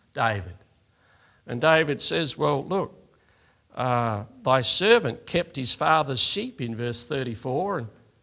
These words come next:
there came a lion. There came a lion to take one of the flock, and, and a bear, and took a lamb out of the flock." So I'm presuming there that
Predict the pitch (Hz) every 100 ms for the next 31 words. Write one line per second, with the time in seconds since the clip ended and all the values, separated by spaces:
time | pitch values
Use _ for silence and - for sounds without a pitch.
0 | _ 117 190 208 - 120 113 120 139 214
1 | 311 208 95 - _ _ _ _ _ -
2 | - 190 165 143 185 262 233 110 110 170
3 | 156 - 156 147 135 - 226 - - 113
4 | 104 98 _ _ _ _ - 160 214 131
5 | 135 156 208 269 - _ _ _ _ -
6 | 131 - 190 165 160 180 180 175 175 160
7 | 165 208 233 135 - 143 170 220 165 139
8 | 160 156 143 123 143 170 156 123